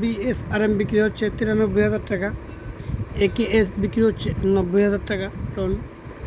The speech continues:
বিএআরএম বিক্রি হচ্ছে নব্বই হাজার টাকা টন, সুমা স্টিল বিক্রি হচ্ছে একানব্বই হাজার টাকা টন, আনোয়ার স্টিল বিক্রি হচ্ছে নব্বই হাজার টাকা টন, জিএসআরএম বিক্রি হচ্ছে নব্বই হাজার টাকা টন। বন্ধুরা,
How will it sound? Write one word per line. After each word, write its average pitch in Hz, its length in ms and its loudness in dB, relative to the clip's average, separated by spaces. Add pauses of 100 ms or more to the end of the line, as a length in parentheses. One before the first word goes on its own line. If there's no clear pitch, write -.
(600)
বিএআরএম 214 720 4
বিক্রি 208 260 0
হচ্ছে 226 220 0 (160)
নব্বই 208 300 0
হাজার 196 220 -2
টাকা 190 160 0 (140)
টন, 190 160 -2 (1000)
সুমা 226 260 6 (100)
স্টিল 220 300 0
বিক্রি 214 260 -2
হচ্ছে 214 200 -2 (120)
একানব্বই 208 460 2
হাজার 202 200 0
টাকা 196 160 2 (160)
টন, 180 160 -2 (1300)
আনোয়ার 208 220 8 (100)
স্টিল 208 260 -2
বিক্রি 214 260 -2
হচ্ছে 214 220 -2 (140)
নব্বই 202 300 2
হাজার 196 240 0
টাকা 202 180 0 (100)
টন, 180 180 -2 (1120)
জিএসআরএম 208 920 2
বিক্রি 202 280 0
হচ্ছে - 240 -2 (280)
নব্বই 185 280 2
হাজার 175 220 0
টাকা 156 240 0
টন। 127 120 -4 (340)
বন্ধুরা, 214 300 0